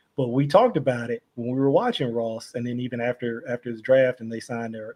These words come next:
their U D F A class, look, when you know the defense, when you can come in <laughs> and you, you understand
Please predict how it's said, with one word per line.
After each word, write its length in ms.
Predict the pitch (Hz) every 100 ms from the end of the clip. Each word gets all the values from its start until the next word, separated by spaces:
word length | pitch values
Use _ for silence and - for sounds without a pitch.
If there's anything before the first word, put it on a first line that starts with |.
| -
their 300 | 117 110 117 127
U 100 | 117
D 120 | 117
F 160 | 113 160
A 140 | 190
class, 540 | - 117 110 - _ -
look, 240 | 170 - _ _ _ _ _ _ _
when 160 | 120 120
you 160 | 170 240
know 260 | 226 277
the 80 | 220
defense, 760 | 175 285 294 135 113 - - _ _ _ _ _ 117
when 120 | 117
you 100 | 156
can 160 | 254 226
come 280 | 247 240 269
in 460 | 311 240 208 190 185 175 196 175
<laughs> 380 | 180 147 - -
and 180 | 143 135
you, 420 | 190 254 233 208
you 300 | 147 170 214
understand 880 | 165 175 170 - 160 160 151 151 156